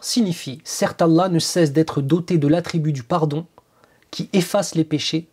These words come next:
et qui s'en sert pour ses serviteurs. L'afou,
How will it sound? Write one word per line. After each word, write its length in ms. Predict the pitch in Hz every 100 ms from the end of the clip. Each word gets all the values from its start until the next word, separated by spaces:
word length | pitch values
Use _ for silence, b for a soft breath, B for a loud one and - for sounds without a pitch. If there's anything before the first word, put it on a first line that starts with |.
| b b b b _
et 100 | 165
qui 120 | 165
s'en 200 | 170 165
sert 420 | 147 - 247 196 -
pour 200 | 156 -
ses 100 | 151
serviteurs. 560 | 156 131 131 120 - _ B B B B B B B
L'afou, 640 | 156 156 165 208 - 277